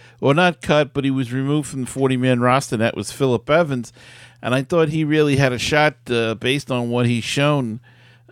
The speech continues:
in, in a small sample at the end of the year, but, uh, uh, they removed him from the forty-man roster. He did clear waivers, so he will be outrighted to Las Vegas or Syracuse, wherever they're playing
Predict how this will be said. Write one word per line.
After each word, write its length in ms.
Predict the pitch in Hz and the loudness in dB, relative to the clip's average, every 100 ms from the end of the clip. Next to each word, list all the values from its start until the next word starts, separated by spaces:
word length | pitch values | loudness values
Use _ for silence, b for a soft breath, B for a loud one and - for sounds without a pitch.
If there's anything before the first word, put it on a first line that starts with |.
| _ _ | _ _
in, 220 | 120 113 - | -6 -4 -4
in 180 | 123 117 | -2 0
a 80 | 110 | 0
small 480 | - 151 165 226 | -2 0 2 4
sample 680 | 226 - 120 110 - 110 120 | 2 2 2 2 2 0 0
at 80 | 117 | -2
the 180 | 117 95 | -2 0
end 240 | 113 117 | 0 0
of 80 | 110 | -2
the 80 | 104 | -4
year, 500 | 107 127 151 127 104 | -2 2 4 4 2
but, 560 | - 104 104 98 - 104 | 0 0 0 0 -4 -4
uh, 360 | 104 101 98 98 b b b b b | 0 0 0 -4 b b b b b
uh, 340 | 101 95 95 | -4 -2 -2
they 200 | 98 110 | -2 -2
removed 460 | 110 113 117 127 120 | 0 0 4 4 4
him 120 | 131 | 2
from 200 | 110 104 | 2 -2
the 40 | 98 | -4
forty-man 600 | 127 123 120 117 113 117 | -2 0 0 0 0 0
roster. 340 | 147 160 - | 0 -2 -4
He 80 | 127 | -4
did 260 | 156 147 | -2 -4
clear 280 | - 151 135 | -2 0 0
waivers, 420 | 127 131 135 127 | 0 0 0 -2
so 180 | 123 123 | -6 -6
he 200 | 113 123 | -4 -2
will 260 | 117 135 143 | 0 0 0
be 240 | 131 135 | 0 -4
outrighted 580 | 113 120 113 117 107 101 | -2 -2 2 2 2 -2
to 320 | - 117 104 - | -2 0 0 0
Las 280 | 104 104 98 | 0 0 0
Vegas 640 | 120 135 135 143 139 - | 2 4 4 2 0 -2
or 120 | 95 | -6
Syracuse, 600 | 90 139 135 123 - 123 104 | -2 2 2 2 -2 -4 2
wherever 300 | 113 135 127 | 4 4 2
they're 120 | 101 | 0
playing 440 | - 101 98 95 | -2 -4 -2 -2